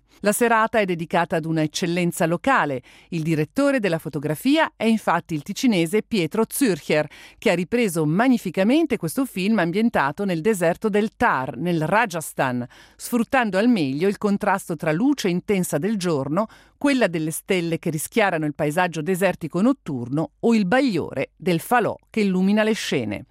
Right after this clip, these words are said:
E Pietro Zürcher sarà ospite della serata. Pietro Zürcher, che ricordiamo è anche il direttore della fotografia di Beccaria, recentissimo vincitore del Prix du Public a Soletta,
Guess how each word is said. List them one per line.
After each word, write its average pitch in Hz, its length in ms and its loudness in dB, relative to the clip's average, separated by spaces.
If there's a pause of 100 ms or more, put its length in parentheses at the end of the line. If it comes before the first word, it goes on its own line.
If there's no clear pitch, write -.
(100)
E 175 120 0
Pietro 160 360 0
Zürcher 294 520 0
sarà 185 320 0
ospite 208 340 -2
della 180 220 0
serata. 156 580 -2 (440)
Pietro 127 260 -6
Zürcher, 190 440 -2
che - 120 -6
ricordiamo 226 600 0
è 175 80 0
anche 151 240 -2
il 143 60 -2
direttore 147 420 -2
della 151 120 0
fotografia 151 560 -4
di 139 140 -2
Beccaria, 160 580 -2 (280)
recentissimo 247 800 2
vincitore 277 600 2
del 170 180 -2
Prix 220 160 -2
du 185 100 -2
Public 220 400 -2
a 262 60 0
Soletta, 143 600 -2